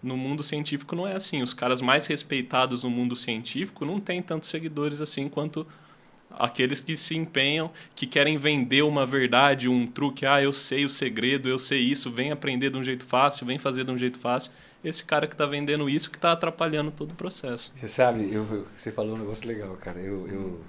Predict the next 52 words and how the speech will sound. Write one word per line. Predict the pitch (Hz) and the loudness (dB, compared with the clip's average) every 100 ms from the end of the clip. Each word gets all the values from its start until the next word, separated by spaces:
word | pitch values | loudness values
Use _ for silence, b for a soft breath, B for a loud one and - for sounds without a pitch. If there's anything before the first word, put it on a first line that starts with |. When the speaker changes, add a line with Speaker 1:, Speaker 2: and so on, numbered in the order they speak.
| - 92 | -18 -12
Speaker 2:
e | 92 | -6
aí | 92 98 | -6 -6
vai | 104 113 123 | -4 -2 -2
a | |
minha, | 113 113 101 - B B B B B - - | -4 -6 -8 -10 B B B B B -20 -6
o | |
veião | 98 104 101 101 | 2 4 4 -2
aqui, | 101 95 | -6 -8
né? | 98 101 - B B B B B B _ | -10 -12 -20 B B B B B B _
Eu | - | -8
sempre | 175 180 | -6 -4
gostei | 143 139 | -4 -4
muito | |
de | 139 | -6
filosofia. | 127 127 123 101 90 - - - _ _ | -6 -6 -6 -8 -8 -10 -18 -20 _ _
Falo | 110 117 | -12 -10
pra | |
todo | 110 113 | -10 -6
mundo | 107 104 | -6 -6
assim, | 101 104 | -6 -6
é | |
uma, | 113 117 104 95 | -4 -4 -6 -6
uma | 104 | -4
área | 101 107 | -4 -4
que | - | -8
me | 113 131 | -10 -10
atrai | - 113 123 | -2 2 2
muito, | 110 104 104 98 | 0 -4 -6 -6
eu | 113 | -10
adoro. | 101 101 104 95 85 - _ - B B B B B B B _ _ _ | -4 -2 0 -2 -10 -18 _ -20 B B B B B B B _ _ _
Tanto | - 104 | -12 -2
é | 120 | 0
que | 123 | 2
a | 123 | 0
base | 110 117 131 | 2 2 2
Speaker 1:
Essencial, | 104 139 120 | 0 2 4
Speaker 2:
nossa | 110 104 | 4 2
Speaker 1:
né, | 104 | 0
Speaker 2:
é | |
a | |
Speaker 1:
essa | 110 | 2
Speaker 2:
regra | 123 135 | 2 4
Speaker 1:
área. | 143 - | 0 4
Speaker 2:
par, | 110 98 98 | 4 4 0
né? | 113 | -2
Qual | 131 | -2
que | 127 | 0
é | |
a | 117 | 0
regra | 117 113 | 0 0
par, | 110 104 | -2 -2
Paulinho? | 98 98 | -2 -2